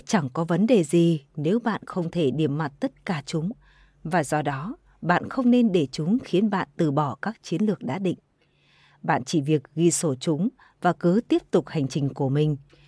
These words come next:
bởi đó luôn là cách tốt nhất. Hết chương một, giải mã hành vi của trẻ. Chương hai,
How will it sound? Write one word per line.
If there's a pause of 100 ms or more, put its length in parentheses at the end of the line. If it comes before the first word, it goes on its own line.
(400)
bởi (240)
đó
luôn
là
cách (140)
tốt
nhất. (1500)
Hết (120)
chương
một, (540)
giải
mã (180)
hành
vi
của
trẻ. (4000)
Chương
hai,